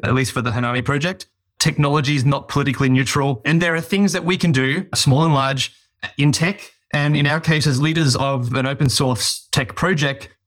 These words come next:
to help bring about social progress. But we are a small team. So far, we've had a lovely community form around us in Hanami, which is wonderful. And right now, we are focused on finishing the technical work of delivering the second half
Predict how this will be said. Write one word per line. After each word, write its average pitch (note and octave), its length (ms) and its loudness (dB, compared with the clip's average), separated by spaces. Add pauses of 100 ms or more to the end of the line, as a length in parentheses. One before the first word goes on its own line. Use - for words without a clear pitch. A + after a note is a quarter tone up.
(200)
to D3 100 -2
help E3 420 -2
bring D3 260 4
about B2+ 420 -2 (160)
social B2+ 320 0
progress. G#2 540 -2 (420)
But E3+ 280 2 (200)
we D#3 180 2
are D#3 140 0
a D#3 60 0
small D3 200 2
team. C3 520 -2
So D#3 220 0
far, C#3+ 340 0
we've C3+ 160 0
had C3+ 220 -2
a C#3 60 0
lovely C3 440 2
community C3 640 0 (180)
form C3 300 2
around B2 300 0
us - 460 -2
in C3+ 120 2
Hanami, C3 500 2
which A#2+ 200 -2
is A2+ 120 0
wonderful. C3 600 0 (400)
And C#3 100 0
right D3 160 0
now, D3 160 0
we C#3 140 2
are C3+ 140 0
focused C3 520 -2
on C3 500 2 (200)
finishing C3 560 2
the A2 60 0
technical C3+ 440 -2
work D3+ 240 0
of C3+ 120 -4
delivering B2+ 640 0 (220)
the C3 60 2
second A#2 300 -2
half C3+ 420 -4